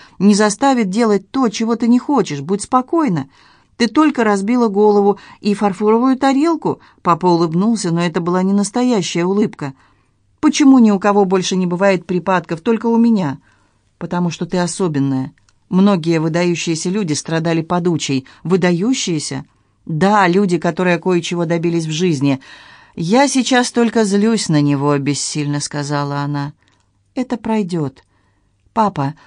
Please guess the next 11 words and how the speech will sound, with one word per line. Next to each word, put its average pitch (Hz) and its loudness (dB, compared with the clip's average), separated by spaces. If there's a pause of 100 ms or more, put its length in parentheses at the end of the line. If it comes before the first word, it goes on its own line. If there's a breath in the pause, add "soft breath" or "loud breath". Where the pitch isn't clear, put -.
(220 soft breath)
прочти 254 0
мне 165 4
Евангелие 165 2
от - -6
Матфея, 175 -2
глава 170 0
семнадцатая, 175 -2
стих 175 -6
пятнадцатый 190 -2
и 202 -4
дальше. 147 -4